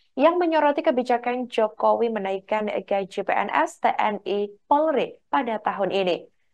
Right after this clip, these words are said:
Secara terang-terangan, Anies menyebut kenaikan aparatur, eh, sipil negara itu erat kaitannya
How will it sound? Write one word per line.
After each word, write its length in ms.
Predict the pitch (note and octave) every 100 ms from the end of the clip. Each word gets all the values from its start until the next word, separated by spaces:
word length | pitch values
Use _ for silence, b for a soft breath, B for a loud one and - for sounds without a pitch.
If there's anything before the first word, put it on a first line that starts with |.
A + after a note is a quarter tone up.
| _ _
Secara 400 | - A#3+ C4+ F4+
terang-terangan, 880 | F#4 F4+ F4 E4+ D4 A3 E3 F4 G#4
Anies 400 | G#3+ G#3 A#3+ -
menyebut 400 | G#3 G3 G3+ A#3+
kenaikan 560 | A#3 G#3+ F#3+ F#3+ A3+
aparatur, 640 | G#3 F#3+ G3 F#3+ - A3 A3
eh, 320 | A3+ - G#3+
sipil 320 | G#3+ G#3 G3
negara 560 | G3 F#3+ A3 D#4+ F4 - -
itu 560 | A#3 - C#4 D4+ E4+ -
erat 320 | - B3 A#3
kaitannya 640 | - A3+ A3+ G#3+ G3 F#3+